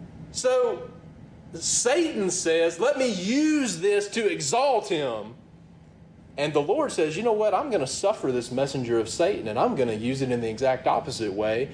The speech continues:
Satan wants to make him prideful in using this. I'm gonna suffer it to make him humble." <laughs> And that's the exact lesson that Paul received with that thorn in the flesh. So he was, he was prone to pride too.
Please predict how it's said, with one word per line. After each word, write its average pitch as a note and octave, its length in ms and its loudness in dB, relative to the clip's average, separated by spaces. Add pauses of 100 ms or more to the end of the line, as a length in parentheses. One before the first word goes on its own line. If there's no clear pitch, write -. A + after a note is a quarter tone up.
Satan G3+ 340 0
wants C3 200 2
to C3 120 -4 (680)
make D#3 200 0
him C3+ 140 0
prideful G3 560 2
in A#2+ 100 0
using A#2 340 -4
this. D#3+ 300 -2 (240)
I'm G#3+ 180 2
gonna C3+ 220 2
suffer D3+ 420 0
it D#3+ 140 2
to C#3+ 100 -6
make B2 220 0
him C3+ 120 -4
humble." - 340 -6 (180)
<laughs> D#3+ 360 -6 (2000)
And A2+ 100 -6
that's D3+ 220 0
the C#3+ 80 -4
exact D3+ 480 0
lesson C#3+ 600 -2
that D3+ 240 -2
Paul A#2 520 0 (200)
received A2+ 880 -8 (100)
with C3+ 180 2
that D3+ 220 2
thorn A#2+ 220 2
in A#2+ 80 -2
the C3 80 -6
flesh. - 560 -2 (560)
So G3+ 200 0
he A#3 140 2
was, F#4 220 0
he D3 160 -4
was D#4 160 0
prone C3+ 300 0
to C3 40 -4
pride F3 460 0
too. B3 340 -2